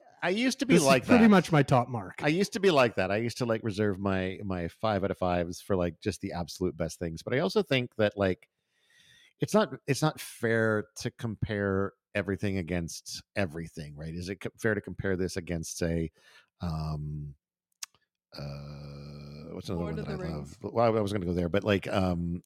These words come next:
Speaker 1: um, another one that I love from the podcast, um, fucking The Handmaid's Tale, for
Speaker 2: Handmaid's
Speaker 1: example,
Speaker 2: Tale, yeah.
Speaker 1: which I think is probably a five out of five book for me.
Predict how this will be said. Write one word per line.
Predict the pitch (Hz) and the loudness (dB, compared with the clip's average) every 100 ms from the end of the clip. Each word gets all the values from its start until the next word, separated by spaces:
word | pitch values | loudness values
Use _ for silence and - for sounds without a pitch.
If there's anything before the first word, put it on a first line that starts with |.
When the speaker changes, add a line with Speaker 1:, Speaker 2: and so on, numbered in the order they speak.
| - | -4
Speaker 1:
um, | 82 80 80 78 76 _ _ _ _ _ _ _ _ _ | -2 -2 -2 -4 -10 _ _ _ _ _ _ _ _ _
another | - 117 131 | 2 4 6
one | 110 | 6
that | 98 | 6
I | 95 | 4
love | 87 98 82 | 4 4 2
from | 95 | -2
the | 87 | -4
podcast, | - 117 - 82 73 - - | -2 -2 -2 -4 -4 -10 -8
um, | 85 78 78 76 80 71 - _ - - _ | -6 -4 -4 -6 -8 -12 -16 _ -20 -20 _
fucking | 123 - 113 90 85 - | -12 -8 -8 -8 -10 -4
The | |
Handmaid's | 113 160 90 | 0 0 -2
Tale, | - 73 | -4 -6
for | 113 | -4
Speaker 2:
Handmaid's | 107 | -4
Speaker 1:
example, | 90 78 | -4 -6
Speaker 2:
Tale, | 104 | -10
yeah. | 107 104 | -12 -6
Speaker 1:
which | - 110 | 4 8
I | |
think | 104 107 | 8 6
is | 98 | 2
probably | 104 98 | 2 2
a | 90 | 4
five | 95 87 | 2 2
out | |
of | 82 | 0
five | 85 78 | -2 -2
book | 80 | -6
for | - | -6
me. | 82 78 | -6 -6